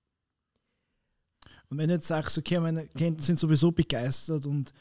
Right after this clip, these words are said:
empfehlen mich immer und alles", dann lade ich dich ein, darüber nachzudenken, ob's nicht noch besser geht.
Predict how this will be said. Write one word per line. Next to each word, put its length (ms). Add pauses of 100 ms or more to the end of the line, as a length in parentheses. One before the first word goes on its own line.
(220)
empfehlen 460
mich 180
immer 260
und 120
alles", 420 (640)
dann 120
lade 260
ich 80
dich 200
ein, 300 (1400)
darüber 640
nachzudenken, 680
ob's 200
nicht 140
noch 160
besser 280
geht. 220